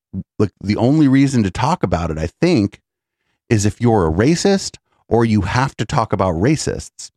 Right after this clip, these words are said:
Have to talk about racists is weird. I don't have to talk about racists. We could be talking about anything right now, but we're talking about racists, I suppose.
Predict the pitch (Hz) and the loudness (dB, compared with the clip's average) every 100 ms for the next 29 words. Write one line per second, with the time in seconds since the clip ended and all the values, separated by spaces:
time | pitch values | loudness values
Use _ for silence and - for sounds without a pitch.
0 | _ _ - 120 - - 85 78 71 65 | _ _ -6 -4 -4 -2 -2 -2 -6 -2
1 | 78 73 62 - - 64 76 62 71 82 | -4 -4 -8 -8 -12 -10 -8 -6 -4 -6
2 | 65 - - - - 69 53 73 73 69 | -8 -12 -10 -8 -8 -10 -8 -8 -8 -10
3 | - _ _ _ _ _ _ _ _ _ | -12 _ _ _ _ _ _ _ _ _
4 | - 98 73 - 67 69 65 55 85 67 | -4 -2 -4 -6 -6 -8 -10 -8 -6 -4
5 | 64 65 65 65 67 71 67 76 - 69 | -6 -8 -8 -8 -10 -8 -6 -4 -4 -4
6 | 69 67 62 65 67 - - 64 64 - | -6 -6 -6 -8 -10 -14 -12 -12 -12 -8
7 | - - - | -8 -8 -16